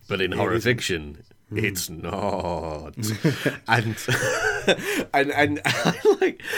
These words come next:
Speaker 1: I like the, um, the idea that I, so at this point it occurred to me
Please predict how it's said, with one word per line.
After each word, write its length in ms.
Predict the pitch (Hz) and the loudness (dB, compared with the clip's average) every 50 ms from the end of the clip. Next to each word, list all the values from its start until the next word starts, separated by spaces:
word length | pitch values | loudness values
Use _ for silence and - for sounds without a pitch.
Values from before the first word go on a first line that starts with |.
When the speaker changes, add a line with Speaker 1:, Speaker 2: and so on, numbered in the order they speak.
| - - - - | -2 -2 -2 0
Speaker 1:
I 160 | - 151 165 | 4 6 6
like 440 | 165 165 160 156 151 123 - - 110 117 | 6 6 6 4 4 2 -2 -8 -4 0
the, 320 | 127 123 120 117 113 113 | 0 2 2 2 4 4
um, 320 | 107 104 104 104 104 104 101 | 4 2 2 0 -2 -4 -2
the 140 | 107 113 110 | 0 0 2
idea 560 | 104 104 101 98 110 107 104 95 90 87 80 | 2 0 0 0 0 0 2 2 0 -2 -4
that 340 | 82 90 95 95 92 - - _ _ _ _ _ - | -6 -6 -4 -4 -4 -4 -6 _ _ _ _ _ 0
I, 200 | 117 117 117 117 | 0 0 0 0
so 180 | - - 135 123 | 0 2 2 2
at 120 | 117 110 | 2 2
this 120 | 117 123 123 | 0 -2 -4
point 320 | - - 139 123 107 - | -4 -4 -2 -2 -2 -2
it 160 | 107 104 76 | -4 -8 -8
occurred 460 | 98 107 - - - 117 107 107 107 - | -10 -10 -10 -6 -2 0 0 0 -2 -4
to 120 | - 101 | -6 -8
me 340 | 90 87 82 78 78 78 85 | -6 -6 -6 -8 -10 -12 -16